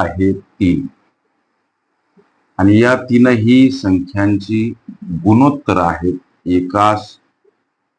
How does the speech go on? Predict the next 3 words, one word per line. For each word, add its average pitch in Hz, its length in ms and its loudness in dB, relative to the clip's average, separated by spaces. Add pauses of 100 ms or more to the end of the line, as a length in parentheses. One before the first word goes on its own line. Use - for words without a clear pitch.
(160)
दोनास, 92 580 0 (500)
सहा. - 440 -8 (1900)
प्रत्यक्षात 135 680 0